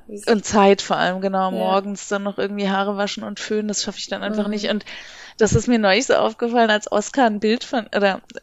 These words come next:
Speaker 2: äh, da, als er irgendwie angefangen hat, so, äh, gegenständlicher zu <laughs> zeichnen. Äh, der malt mich jetzt nämlich immer mit so einem Dreieck auf dem Kopf.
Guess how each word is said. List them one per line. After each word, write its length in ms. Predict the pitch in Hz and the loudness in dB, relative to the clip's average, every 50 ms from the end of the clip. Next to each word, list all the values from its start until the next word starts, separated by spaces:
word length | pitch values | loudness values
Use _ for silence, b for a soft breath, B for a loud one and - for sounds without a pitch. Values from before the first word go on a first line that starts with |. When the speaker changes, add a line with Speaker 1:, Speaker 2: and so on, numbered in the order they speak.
| _ | _
Speaker 2:
äh, 320 | - - - 190 190 - - | -12 -6 -4 -4 -4 -4 -6
da, 200 | - - 202 202 - | -6 -6 -6 -6 -6
als 220 | - - - - | -10 -12 -10 -10
er 100 | - - | -8 -8
irgendwie 260 | - 202 202 202 202 - | -8 -8 -8 -6 -6 -6
angefangen 440 | 196 196 202 202 - - 202 196 | -6 -4 -6 -6 -6 -6 -4 -4
hat, 160 | 202 202 202 - | -4 -4 -4 -2
so, 300 | 208 202 196 196 196 185 - _ _ _ _ _ _ _ _ _ _ _ _ _ - - - - - - | 0 2 2 2 0 -4 -8 _ _ _ _ _ _ _ _ _ _ _ _ _ -18 -18 -18 -14 -6 -4
äh, 240 | 196 190 185 185 | -2 -2 0 -2
gegenständlicher 1120 | 185 180 - 220 208 208 240 220 - - - - 214 214 214 - 220 190 - - 208 208 | -2 0 2 2 2 2 2 0 0 0 0 0 -2 -2 -4 -4 -4 -4 -2 -2 -4 -4
zu 160 | - - - - | -4 -8 -10 -6
<laughs> 640 | - - - 220 214 - 247 247 - - 277 254 | -2 0 2 2 2 0 0 0 0 0 0 -2
zeichnen. 100 | 269 269 - - - - - B B B B B B B B B B B - _ | -4 -6 -8 -12 -16 -18 -18 B B B B B B B B B B B -12 _
Äh, 360 | - 240 240 233 226 220 214 202 214 - | -2 0 2 2 2 2 0 -2 0 0
der 140 | 226 220 | 2 2
malt 320 | 214 202 196 202 220 - - | 2 2 2 2 2 2 -2
mich 120 | 247 226 - | -4 -2 -2
jetzt 180 | 220 208 - | -2 -4 -4
nämlich 220 | 233 220 226 220 220 | -4 -4 -4 -4 -2
immer 180 | 208 208 220 | -2 0 0
mit 160 | 220 220 208 | 0 -2 -2
so 60 | - 226 | -2 -2
einem 180 | 220 220 208 | -2 0 -2
Dreieck 540 | - 202 - 190 190 220 240 226 214 - - | 0 2 4 4 4 4 4 2 2 0 2
auf 160 | - 190 190 - | 2 2 2 0
dem 120 | 226 214 | -4 -8
Kopf. 500 | - - 226 208 214 _ - - - - | -2 0 0 0 0 _ -8 -14 -14 -14